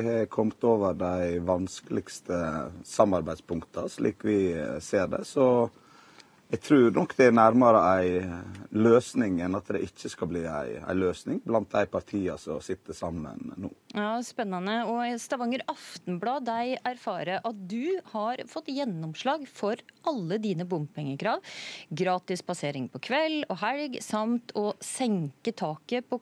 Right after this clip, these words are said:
Speaker 2: hvor mange passeringer en må betale for hver måned. Stemmer det?
Speaker 1: Ja, det kan jo stemme, men jeg vil ikke bekrefte eller avkrefte det nå før vi er enige om ei, eh,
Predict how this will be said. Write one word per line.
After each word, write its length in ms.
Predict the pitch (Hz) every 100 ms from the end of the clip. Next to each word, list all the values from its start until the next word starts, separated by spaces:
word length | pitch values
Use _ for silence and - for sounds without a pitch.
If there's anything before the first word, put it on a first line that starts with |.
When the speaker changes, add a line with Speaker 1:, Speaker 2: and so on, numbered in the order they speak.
| -
Speaker 2:
hvor 400 | - 226 226 226 214
mange 400 | 214 175 156 156
passeringer 580 | 196 - 151 160 165 -
en 220 | 175 180
må 300 | 165 151 156 -
betale 640 | 170 - - 147 139 151
for 140 | 185 180
hver 340 | - 156 175
måned. 400 | 196 165 147 190
Stemmer 400 | - - 196 208
det? 20 | - _ _ _ _ _ _ _ _ _ _ _ _ _ _ - - - - _ - 160
Speaker 1:
Ja, 240 | 147 139 143
det 360 | 131 147 131 - _ _ _
kan 360 | - 202 180 143
jo 380 | 127 120 110 104
stemme, 380 | - 110 117 117
men 140 | 117
jeg 80 | 117
vil 160 | 127 117
ikke 220 | - 104
bekrefte 680 | 98 - 139 156 - - - 107 104 104
eller 240 | 104 101
avkrefte 800 | 117 117 101 - 92 - - -
det 160 | 104 101
nå 160 | 104
før 540 | 90 - 117 101 90 87
vi 140 | 90
er 320 | 90 - 98 104
enige 320 | 104 95 90
om 320 | 101 101 90
ei, 400 | - 82 85 80
eh, 320 | 82 82 -